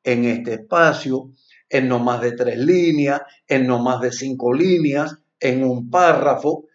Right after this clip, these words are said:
Es decir, usted debe explicar por qué se ha utilizado esta terminología y, como es natural, debe leer el texto profundamente. Vuelve a leer el texto nuevamente. ¿Y qué es lo que indica?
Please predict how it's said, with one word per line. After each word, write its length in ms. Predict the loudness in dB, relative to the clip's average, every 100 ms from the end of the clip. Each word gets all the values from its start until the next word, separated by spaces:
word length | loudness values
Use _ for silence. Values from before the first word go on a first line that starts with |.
| _
Es 180 | -2 2
decir, 180 | 0 -2
usted 300 | -4 2 4
debe 220 | 4 2
explicar 540 | 0 -4 -2 -2 -4 -8 _ _ _ -20 -20 _
por 260 | 4 4 4
qué 160 | 0
se 160 | 2 4
ha 60 | 4
utilizado 760 | 4 0 0 0 0 -2 -8 -2
esta 440 | -2 0 -4 0
terminología 1300 | 0 0 -2 -2 -2 -2 -2 -2 -2 -2 0 0 -2 -14 _ _ _ _ _ _ _ _ _ _ _ _
y, 280 | 0 0 2
como 300 | 0 0 0
es 100 | 0
natural, 480 | -2 0 2 2 2
debe 240 | -2 0 0
leer 420 | 2 2 0 -2
el 260 | -6 -6 -4
texto 420 | -4 -4 -8 -6
profundamente. 760 | -4 -6 -4 -4 -2 -4 -8 -14 -20 _
Vuelve 520 | 6 8 8 6 6
a 60 | 6
leer 280 | 4 4 2
el 180 | -2
texto 440 | 0 0 0 -8 -8 -16 _
nuevamente. 880 | 2 4 6 6 2 0 -2 -4 -6 _ _ _ _ _
¿Y 220 | -2 0 4
qué 140 | 4
es 240 | 4 -2
lo 160 | 0 2
que 100 | 4
indica? 500 | 2 0 0 -2